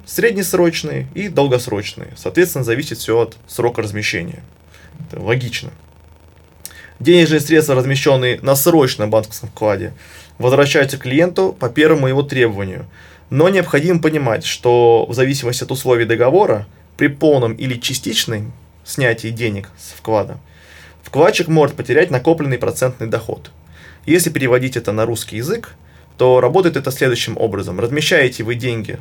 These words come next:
на вкладе банковском на три месяца, подписываете договор с банком, лично можно подписать, можно в электронном виде.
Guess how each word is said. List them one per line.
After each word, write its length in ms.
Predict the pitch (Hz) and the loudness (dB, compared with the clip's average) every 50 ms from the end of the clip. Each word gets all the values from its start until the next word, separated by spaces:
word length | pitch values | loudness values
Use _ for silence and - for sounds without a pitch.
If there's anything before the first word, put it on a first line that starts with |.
| - - | -16 -10
на 120 | - 107 107 | -8 -8 -8
вкладе 420 | - - 110 110 101 101 101 - | -8 -4 -2 0 0 0 -2 -6
банковском 560 | - 98 98 - - - - - - - 101 | -6 -6 -6 -6 -8 -14 -18 -18 -14 -12 -10
на 100 | 98 98 | -10 -10
три 160 | - - 101 | -8 -8 -6
месяца, 500 | 107 143 196 196 - 175 - - 170 170 170 - - - | -4 -4 -4 -4 -4 -6 -6 -6 -6 -8 -8 -12 -14 -16
подписываете 520 | - - - 117 113 - - 95 - 101 | -16 -12 -10 -10 -8 -8 -8 -8 -8 -8
договор 420 | 101 104 104 - - 165 190 190 | -8 -4 -2 0 2 4 4 4
с 40 | 165 | 2
банком, 460 | 151 139 139 139 135 135 - - - - - - - - _ _ _ _ _ _ _ _ _ _ _ - - - - | 2 2 2 2 2 -2 -6 -8 -10 -12 -16 -20 -20 -20 _ _ _ _ _ _ _ _ _ _ _ -20 -16 -12 -6
лично 480 | 117 143 160 - - 131 110 107 120 - - - - - | -4 -4 -4 -4 -4 -6 -6 -8 -10 -14 -20 -20 -14 -12
можно 160 | 110 101 101 | -10 -10 -10
подписать, 500 | - - - - - - - 90 95 - | -12 -16 -16 -14 -12 -6 -6 -6 -6 -4
можно 260 | 113 110 107 98 98 | -6 -6 -6 -6 -8
в 60 | 95 101 | -8 -8
электронном 460 | 101 101 - 151 156 147 139 123 117 | -8 -4 0 2 2 2 2 -2 -4
виде. 260 | 110 110 98 113 120 | -4 -8 -10 -10 -12